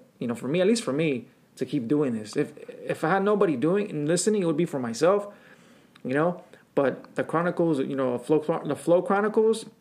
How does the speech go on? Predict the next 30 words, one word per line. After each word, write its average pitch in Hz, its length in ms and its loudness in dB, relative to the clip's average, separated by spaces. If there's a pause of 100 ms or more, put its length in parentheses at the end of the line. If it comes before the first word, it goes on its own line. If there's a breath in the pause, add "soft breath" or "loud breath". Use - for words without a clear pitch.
it's 131 180 -6
really 185 180 2
more 175 220 2
for 175 140 -8
my 113 120 -8
family. 131 440 -4
It's 113 120 -8
really 170 140 2
more 151 460 0
for 156 140 -6
my, 123 240 -2 (600 loud breath)
for 143 100 2
my 135 140 0
descendants, 127 540 -4
bro, 117 180 -4
because 131 520 0 (220)
they 143 140 -2
need 202 220 2
to, 165 260 -2
need 185 160 0
to 175 80 0
know 160 120 0
the 131 100 -2
story 170 420 2
of 131 220 0 (440)
how 120 340 -4 (420)
our 185 180 2
family 131 340 -2
got - 220 -10
here, - 260 -20